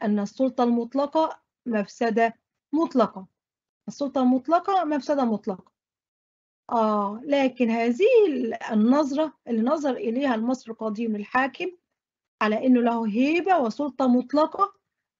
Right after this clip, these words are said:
تغيرت مع أواخر الدولة القديمة،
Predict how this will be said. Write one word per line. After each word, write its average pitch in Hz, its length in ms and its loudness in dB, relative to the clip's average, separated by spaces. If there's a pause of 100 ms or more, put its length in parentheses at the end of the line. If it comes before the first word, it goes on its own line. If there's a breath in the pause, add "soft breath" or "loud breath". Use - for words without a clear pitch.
تغيرت 294 600 2
مع 247 360 0
أواخر 294 440 2
الدولة 202 420 -2
القديمة، 339 640 0